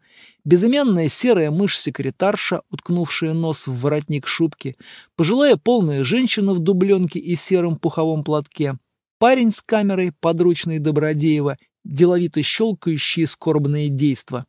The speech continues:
Четверо музыкантов в чёрных костюмах с бабочками, с посиневшими от холода лицами. Две женщины поодаль, видимо, случайные, любопытствующие. Двое небритых мужчин в ватниках с лопатами.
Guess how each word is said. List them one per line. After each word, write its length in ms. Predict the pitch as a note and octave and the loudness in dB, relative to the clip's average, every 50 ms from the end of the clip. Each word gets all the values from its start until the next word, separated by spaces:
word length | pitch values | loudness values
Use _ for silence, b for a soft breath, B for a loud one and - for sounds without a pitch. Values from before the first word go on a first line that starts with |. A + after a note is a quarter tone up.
| _ _ _ _ _ _ _ _ _ _ - | _ _ _ _ _ _ _ _ _ _ 0
Четверо 380 | - C#4+ C4+ - F#3 F3 D#3 | 2 2 2 4 2 2 2
музыкантов 720 | C#3+ C#3+ C#3 B2 D3+ C#3 - A3 A#3 A3+ - - F#3 D3 - | 2 0 0 0 -2 0 0 2 2 2 2 0 0 -2 -4
в 100 | - - | -10 -6
чёрных 440 | - - G3 F3 F3 F3 D#3 - | 0 2 2 2 2 0 -2 -2
костюмах 600 | - F3 E3+ D#3 - - F#3+ F3 E3 D#3+ D3+ C#3+ | -2 -4 -4 -4 -2 -2 0 0 2 0 0 -2
с 80 | B2 C3+ | -2 -2
бабочками, 680 | D3 D3 E3 D#3+ D3 C#3+ - - - D3 C#3 C#3+ C3+ B2 - | 0 2 2 2 2 0 -4 -4 -4 -4 -4 -4 -4 -6 -8
с 80 | - | -8
посиневшими 720 | - - D3+ - - D#3+ F3 F3+ D#3 - - - D#3 D3+ D3+ - | -4 -4 -4 -2 -2 -2 -2 -2 -2 -4 -4 -2 -2 -2 -4 -4
от 180 | D3 D3 C3 | -6 -6 -6
холода 440 | - - - D#3+ D3 D3 C#3 C3+ D3 | -6 -4 -2 0 0 0 0 0 0
лицами. 580 | C#3+ D3 D3 - - - C#3 B2+ B2+ B2+ C#3 B B B B B B B B B | 2 2 0 -2 -4 -8 -10 -8 -8 -8 -10 B B B B B B B B B
Две 220 | C#3+ F3+ C4 D#4 | 0 4 4 6
женщины 560 | A#3 E3 G3+ G#3+ G3 - - - F3+ F3 E3+ D3+ | 6 6 4 4 4 2 2 0 0 0 0 0
поодаль, 640 | - D#3+ D#3+ D#3+ D#3+ D#3+ D3+ C#3+ C#3+ C#3 C3 A#2 - _ _ _ - | 2 2 2 4 2 2 0 0 0 0 -2 -2 -6 _ _ _ -6
видимо, 320 | D#3+ G3+ G3 F3+ F3 E3 D3+ | -4 -2 0 2 0 0 0
случайные, 680 | - - E3 D#3 - - - A3 G3+ D#3 C#3+ C#3 C3+ C3 | 0 0 -2 0 0 2 2 2 2 2 0 0 0 0
любопытствующие. 1200 | C3+ C3+ C3 D3+ D#3 D3 - D3+ C#3 - - - C3 C3 B2+ B2 - - - - C#3 C3+ C#3+ - _ _ _ _ _ _ _ _ - | 0 0 0 0 0 0 0 -4 -4 -4 -6 -8 -6 -6 -6 -6 -6 -8 -8 -8 -10 -10 -12 -16 _ _ _ _ _ _ _ _ -4
Двое 280 | D3 G3 C4+ D#4+ D4 | 0 4 4 6 6
небритых 520 | A3+ G#3 G#3 F#3+ A#3+ B3+ - - - - D#3 | 6 4 4 4 2 0 0 0 -2 -2 0
мужчин 440 | D#3 E3 D3 - - - B3+ A#3 G#3+ | -2 0 0 -2 -2 0 2 2 2
в 160 | F#3 E3 D#3 | 2 2 2
ватниках 580 | F3 G#3+ A3 - - F#3+ E3+ - - E3 - - | 2 2 2 2 -2 -4 -4 -2 -4 -4 -4 -6
с 100 | - - | -6 -2
лопатами. 680 | D#3+ D#3+ D3 - - C3 A#2 - - - - - C#3 | -2 -2 -2 -2 -4 -4 -4 -4 -8 -10 -10 -12 -12